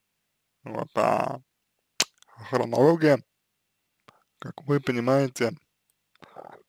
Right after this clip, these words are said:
очень важна. Вот, если мы хотим вам,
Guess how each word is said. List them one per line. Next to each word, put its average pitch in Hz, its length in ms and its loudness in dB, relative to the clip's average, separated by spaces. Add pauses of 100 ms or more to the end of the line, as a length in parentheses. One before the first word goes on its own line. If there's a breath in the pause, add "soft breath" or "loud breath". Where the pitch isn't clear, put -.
(720)
очень 139 360 4
важна. 151 320 12 (1800 loud breath)
Вот, 123 380 2 (680)
если 127 360 2
мы 127 360 0 (1500)
хотим 117 640 4 (3500)
вам, 117 520 6